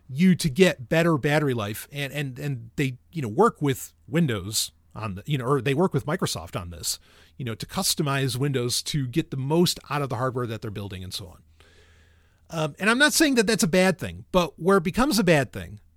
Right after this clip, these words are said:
is those optimizations. When you thought, when you bought that Windows laptop,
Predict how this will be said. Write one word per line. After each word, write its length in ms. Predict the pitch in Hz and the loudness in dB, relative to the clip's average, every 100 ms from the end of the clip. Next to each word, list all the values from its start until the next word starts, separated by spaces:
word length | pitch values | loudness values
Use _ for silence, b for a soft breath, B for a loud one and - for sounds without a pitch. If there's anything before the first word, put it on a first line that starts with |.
| _ _ _ _ _ 180 | _ _ _ _ _ 2
is 220 | 185 156 | 2 4
those 180 | 214 - | 2 2
optimizations. 1080 | 196 247 - 220 151 190 233 - 110 110 - - | 2 2 4 2 4 4 4 0 -2 -4 -4 2
When 220 | 170 170 | 4 8
you 160 | 269 | 8
thought, 480 | - 233 214 135 147 | 8 6 4 4 0
when 120 | 160 | 0
you 120 | 165 185 | 2 4
bought 220 | 208 208 | 2 2
that 140 | 185 | 2
Windows 380 | 156 196 165 - | 4 4 2 0
laptop, 500 | 110 95 117 87 | -6 -10 -10 -12